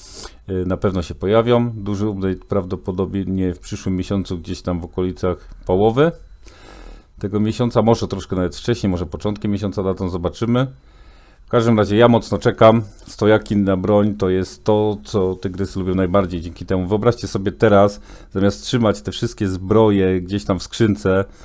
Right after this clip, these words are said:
<clears throat> jaki teraz będzie miało sens kompletowanie zbroi i szukanie ich po świecie. Ponieważ zrobicie sobie dużą zbrojownię, ułożycie sobie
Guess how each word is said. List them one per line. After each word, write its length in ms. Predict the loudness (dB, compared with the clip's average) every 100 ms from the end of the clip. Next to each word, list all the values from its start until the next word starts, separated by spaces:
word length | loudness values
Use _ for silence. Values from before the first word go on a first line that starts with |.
| -20 -20 -20
<clears throat> 500 | -20 4 6 8 8
jaki 260 | 6 4 2
teraz 280 | 4 6 4
będzie 220 | 0 0
miało 200 | 2 2
sens 320 | 2 2 2
kompletowanie 640 | 0 0 -2 2 4 4 0
zbroi 420 | 0 2 2 0
i 60 |
szukanie 380 | -6 -4 0 0
ich 100 | -2
po 80 | -6
świecie. 380 | -4 -4 -4 -10 -12 -20 -16 -4
Ponieważ 300 | 0 2 2
zrobicie 420 | 0 -2 -4 -6
sobie 220 | -4 -4
dużą 340 | -2 2 4
zbrojownię, 640 | 4 4 4 4 2 0 -2
ułożycie 440 | 0 -2 -4 -6
sobie 360 | -2 -2 0